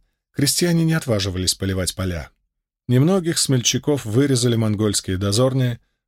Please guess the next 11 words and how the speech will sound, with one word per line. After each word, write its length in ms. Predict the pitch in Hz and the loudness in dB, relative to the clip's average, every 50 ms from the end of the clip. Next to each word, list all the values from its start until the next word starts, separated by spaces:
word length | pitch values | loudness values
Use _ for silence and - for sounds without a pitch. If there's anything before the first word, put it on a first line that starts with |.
| _ | _
ради 240 | - 202 214 202 160 | -4 -2 0 2 2
забавы 640 | 139 127 123 127 123 135 151 160 143 113 101 85 - - _ _ | 4 4 4 4 4 2 2 0 0 0 -2 -4 -6 -12 _ _
или 200 | - 160 165 143 | -2 0 2 2
натаскивая 640 | 120 113 110 101 - 127 117 - - - 101 101 98 | 2 2 0 2 0 0 0 0 -2 -4 -4 -2 -2
молодых 440 | 95 95 92 90 90 95 92 - - | 0 -2 -2 -2 -4 -4 -6 -4 -4
воинов. 440 | 92 80 69 58 58 71 - - _ _ _ _ _ _ _ _ _ _ _ _ _ _ _ _ _ _ _ | -4 -4 -4 -6 -8 -14 -18 -20 _ _ _ _ _ _ _ _ _ _ _ _ _ _ _ _ _ _ _
«Сегодня 640 | _ - - - - 123 120 131 135 127 113 120 117 | _ -4 -4 -2 0 2 2 2 2 2 2 2 0
с 140 | 113 - 120 | 2 0 0
этим 260 | 104 - - 101 98 | -2 -2 -2 -2 -2
будет 300 | 95 98 87 92 85 - | -2 -2 -4 -4 -8 -8
покончено», — 760 | - 95 - - 85 78 73 - - - 73 69 67 67 - | -8 -10 -8 -8 -10 -6 -4 -4 -4 -4 -6 -12 -14 -14 -18